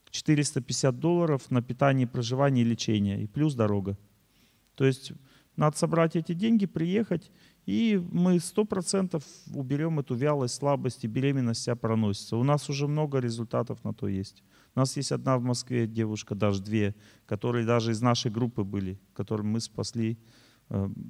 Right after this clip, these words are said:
одна женщина у нас не только носила всю беременность, чтоб у неё не было выкидыша, она ещё потом, у неё не было молока, мы ей поставили лечение, она ещё и молоко потом <laughs> вскормила ребёнка на лечении, на этом тоже.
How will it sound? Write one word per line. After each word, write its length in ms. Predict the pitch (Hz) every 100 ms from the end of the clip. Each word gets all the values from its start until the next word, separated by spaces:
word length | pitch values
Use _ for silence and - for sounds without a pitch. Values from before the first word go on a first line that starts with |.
| 151 156
одна 300 | 123 120 143
женщина 480 | 139 147 147 139 135
у 40 |
нас 240 | 135 135 -
не 80 | 135
только 260 | 170 170
носила 520 | 143 143 - 139 117 110 - _
всю 180 | - 123
беременность, 680 | 131 135 123 113 107 104 -
чтоб 260 | - 113
у 40 | 123
неё 160 | 117
не 120 | 117 113
было 220 | 110 110
выкидыша, 560 | 110 107 101 98 -
она 200 | 107 123
ещё 240 | 131 131 135
потом, 320 | 131 135 135
у 20 |
неё 140 | 135 131
не 120 | 131
было 200 | 127 123
молока, 420 | 127 123 123 143
мы 140 | 131
ей 160 | 117 117
поставили 480 | - 120 - 123 117
лечение, 460 | 117 143 135 120 110 - -
она 220 | 123 123
ещё 220 | 123 123 127
и 40 |
молоко 420 | 127 127 127 139
потом 300 | 127 - 156
<laughs> 20 |
вскормила 580 | 147 - 147 147 165 156
ребёнка 540 | 147 135 151 185 - 170
на 120 | 147
лечении, 480 | 147 135 139 135 127
на 180 | 131
этом 340 | 139 151 - 127
тоже. 320 | - - 165